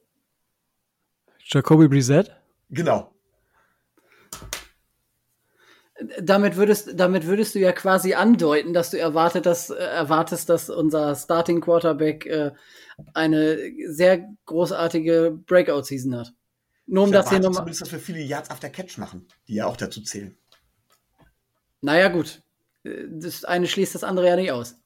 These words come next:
Speaker 2: Also ich glaube durchaus, dass, dass, dass, dass, dass wir, äh, dass wir eine fünftausend Re-, Reception Yard oder Receiving Yard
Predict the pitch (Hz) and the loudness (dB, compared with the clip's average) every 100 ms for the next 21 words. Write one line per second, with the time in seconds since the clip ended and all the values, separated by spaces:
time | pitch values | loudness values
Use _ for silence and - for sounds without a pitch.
0 | _ - - 143 165 - 175 247 202 226 | _ -20 -4 -2 -2 0 0 2 0 -2
1 | - 233 226 208 - 190 - 190 180 - | -2 -6 -4 -8 -8 -8 -6 -8 -8 -6
2 | 170 - - 156 156 156 151 147 147 - | -6 -6 -8 -8 -6 -2 0 2 0 0
3 | 127 143 139 - - - - 131 - 156 | 0 0 -4 -10 -20 -20 -6 -4 0 2
4 | 147 143 202 - 180 170 170 160 - 185 | 2 0 -2 0 0 0 0 -8 -12 -10
5 | 131 135 - 135 135 - - 160 151 113 | -12 -12 -6 -2 -2 -2 -4 0 0 2
6 | 113 107 143 147 139 123 123 - | 0 0 -4 0 4 4 4 0